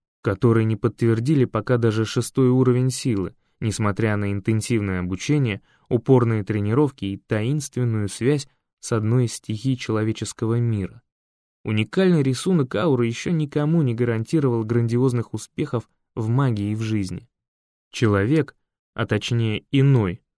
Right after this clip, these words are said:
точно таких же невеликих способностей при всех,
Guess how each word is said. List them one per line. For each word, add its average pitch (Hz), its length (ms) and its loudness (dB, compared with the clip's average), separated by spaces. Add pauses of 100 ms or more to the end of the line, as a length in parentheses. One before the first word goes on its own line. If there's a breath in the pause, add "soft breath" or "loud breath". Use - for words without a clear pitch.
(240)
точно 180 380 0
таких 139 360 0
же 120 140 0
невеликих 123 500 0
способностей 123 720 -4
при 127 180 -2
всех, - 360 -6